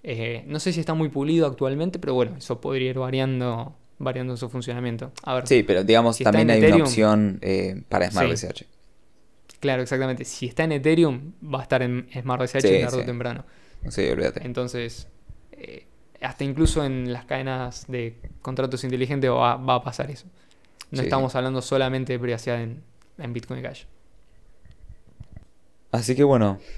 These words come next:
Speaker 2: los invitamos a todos a participar de,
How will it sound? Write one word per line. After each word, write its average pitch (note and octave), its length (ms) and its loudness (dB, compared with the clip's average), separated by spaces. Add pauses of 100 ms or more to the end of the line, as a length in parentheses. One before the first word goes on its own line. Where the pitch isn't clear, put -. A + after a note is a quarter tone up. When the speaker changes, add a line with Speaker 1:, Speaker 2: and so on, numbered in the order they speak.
(500)
Speaker 2:
los G2 840 2 (500)
invitamos A#2 500 2
a G#2 80 0
todos B2 260 4
a G#2+ 80 0
participar A2 600 0
de, G2+ 420 2